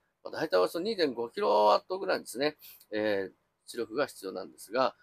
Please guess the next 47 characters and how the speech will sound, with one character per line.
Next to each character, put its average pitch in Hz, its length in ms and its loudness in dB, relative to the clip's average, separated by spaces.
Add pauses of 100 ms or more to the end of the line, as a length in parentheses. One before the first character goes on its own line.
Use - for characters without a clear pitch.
(140)
千 151 320 -4
五 170 100 2
百 165 180 0
ワ 156 160 0
ッ - 80 -20
ト 139 80 -6
の 170 140 -2
出 - 180 -14
力 - 200 -16
で 120 200 2 (120)
使 87 200 -8
え 90 60 -8
て、 - 240 -4
し - 100 -8
か 214 120 0
も、 139 180 0 (360)
あ 110 100 0
の、 117 140 0
こ - 180 -4
の、 170 220 2 (220)
え 113 40 -6
ー、 107 40 -6
三 185 300 -2
十 214 240 -2
度、 123 260 4
ま 110 120 -6
あ、 - 20 -6
三 233 240 0
十 151 180 -4
五 117 220 -6
度 170 100 2
ほ 226 120 0
ど 233 220 6
あ 240 40 4
っ 240 80 -2
た 170 80 -6
で 135 60 -8
し - 80 -8
ょ 107 40 -4
う - 20 -14
か、 104 140 -2 (300)
え 104 80 -2
ー、 107 40 -4
猛 226 200 6
暑 170 120 -2
の 120 120 0
中、 120 400 2